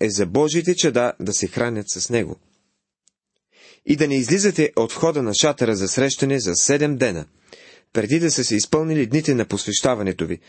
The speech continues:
защото през седем дена ще става посвещаването ви. Според както Господ заповяда да се върши, така е и било извършено днес,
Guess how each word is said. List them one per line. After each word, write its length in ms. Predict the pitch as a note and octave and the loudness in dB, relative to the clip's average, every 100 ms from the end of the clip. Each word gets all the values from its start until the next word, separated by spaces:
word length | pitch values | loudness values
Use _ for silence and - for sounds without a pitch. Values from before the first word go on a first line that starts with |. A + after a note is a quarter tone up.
| - - _ | -20 -20 _
защото 480 | A2+ - F3 D#3 C#3+ _ - - _ | -2 2 2 2 0 _ -20 -20 _
през 200 | B2+ B2 | 0 2
седем 320 | E3 F3+ G3+ | 2 2 2
дена 400 | C#3 B2+ B2 B2 - | 2 2 0 -2 -4
ще 200 | - G#2+ | -2 -2
става 400 | G#2 B2 A2+ G2+ | 0 0 0 -2
посвещаването 840 | G2 G2+ G2+ - B2+ A2+ F2+ E2+ D2+ | -4 -4 -6 0 0 0 -2 -4 -6
ви. 180 | D#2+ _ _ _ _ _ _ _ _ - | -8 _ _ _ _ _ _ _ _ -14
Според 340 | - C#3 B2 | -2 0 2
както 340 | D#3 D#3 B2+ | 0 0 0
Господ 380 | A2+ D#3+ - F#3+ | 2 0 2 0
заповяда 520 | D3 - A2 C3 C3+ | 0 0 0 2 2
да 120 | B2+ A2+ | 0 0
се 160 | A#2 | 0
върши, 400 | A2+ D#3 - G#2 - - - _ | 0 0 0 -2 -8 -20 -20 _
така 380 | B2+ B2 D#3+ F3 - | -2 2 0 0 0
е 260 | A2+ C3+ - _ | 0 0 -4 _
и 160 | A2 A#2 | -6 0
било 400 | A2+ A2+ E3 - | 2 2 2 0
извършено 560 | - A2 A#2 C#3 C#3 C3+ | -6 -2 0 0 0 0
днес, 360 | C#3 E3 - | 0 0 0